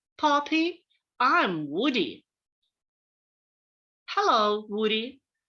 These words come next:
Зоко нам приготував завдання, де прийдеться шукати слова, які ми щойно чули.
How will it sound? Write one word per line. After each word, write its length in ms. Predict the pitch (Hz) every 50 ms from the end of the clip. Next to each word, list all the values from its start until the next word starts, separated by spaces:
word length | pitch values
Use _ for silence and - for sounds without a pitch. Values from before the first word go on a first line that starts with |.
| _ _ _ _ _ _ _ _ _ _ _ _ _ _ _ _ _ _ - - - - - - _ _ _ _ - - _ _ _ _ - 143 143
Зоко 500 | 165 185 208 240 277 302 302 302 208 196
нам 300 | 180 180 180 196 196 190
приготував 1040 | 190 190 175 190 175 170 - 180 165 160 170 180 180 180 190 196 202 233 269 294 302
завдання, 1000 | 285 320 320 302 285 254 202 175 190 185 190 190 185 185 190 190 190 190 190 190
де 160 | 180 175 185
прийдеться 600 | 185 - 185 180 180 170 170 180 214 220 214 277
шукати 800 | 254 - - - 233 233 - - 190 165 170 208 233 233 - 208
слова, 440 | 185 - - 190 185 180 180 208 214
які 300 | 202 185 185 185 - 190
ми 120 | 170 185 202
щойно 420 | 202 - - 220 233 240 262 302
чули. 440 | 302 - - 359 277 185 151 127